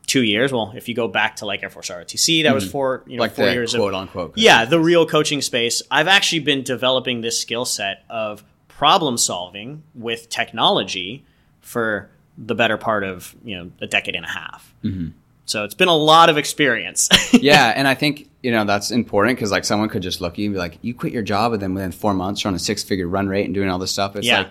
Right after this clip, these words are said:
Speaker 2: look at all the work you've been doing, and I think it's so easy to miss that. And other people too, like, when they switch careers, they're like, "Well, how is this gonna serve me?" It's like, all of your unique, the things that you've learned are gonna serve you in
Speaker 1: Oh, yeah.
Speaker 2: your unique way.
Speaker 1: Yeah.
Speaker 2: And so it's like,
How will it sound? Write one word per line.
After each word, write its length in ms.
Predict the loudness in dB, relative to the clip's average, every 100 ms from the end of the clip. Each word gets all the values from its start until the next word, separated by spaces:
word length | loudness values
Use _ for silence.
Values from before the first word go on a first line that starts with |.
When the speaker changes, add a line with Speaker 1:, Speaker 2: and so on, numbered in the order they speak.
| -10 _
Speaker 2:
look 180 | 0 0
at 160 | 0 -2
all 400 | 0 2 4 2
the 120 | 0
work 340 | 0 -2 -2 -4
you've 100 | -4
been 160 | -4
doing, 480 | -4 -4 -2 -2 -4 -16 -4
and 80 | -2
I 60 |
think 180 | 0 -2
it's 100 | 0
so 140 | 0
easy 240 | 0 -2 -2
to 80 | -2
miss 300 | -4 -2 -4
that. 480 | -4 -2 -2 -4 _ -4
And 80 | 2
other 160 | 2
people 300 | 2 -2 -2
too, 200 | 0 2
like, 220 | 2 2 2
when 80 |
they 100 | 2
switch 340 | 2 0 -2 -4
careers, 300 | 0 2 2
they're 80 | 0
like, 200 | -2 -6 -4
"Well, 80 |
how 180 | -2 0
is 80 | 0
this 160 | 0 -2
gonna 160 | -4
serve 280 | -2 -2 -2
me?" 100 | -4
It's 140 | -2
like, 200 | -4 -4 -10 _ _ 2
all 160 | 2
of 80 | 4
your 120 | 2
unique, 500 | 2 2 -2 -4 -8
the 80 | -6
things 240 | -4 -6
that 80 | -6
you've 160 | -10 -4
learned 200 | -2 -2
are 60 |
gonna 160 | -4 -6
serve 320 | -6 -4 -4
you 180 | -4 -4
in 80 | 0
Speaker 1:
Oh, 120 | 4
yeah. 220 | 4 2
Speaker 2:
your 160 | -2 -4
unique 400 | -2 -2 -4 -6
way. 340 | -6 -4 -6 -6
Speaker 1:
Yeah. 200 | -8 -6
Speaker 2:
And 80 | 0
so 140 | 0
it's 140 | 0
like, 280 | 0 -2 -6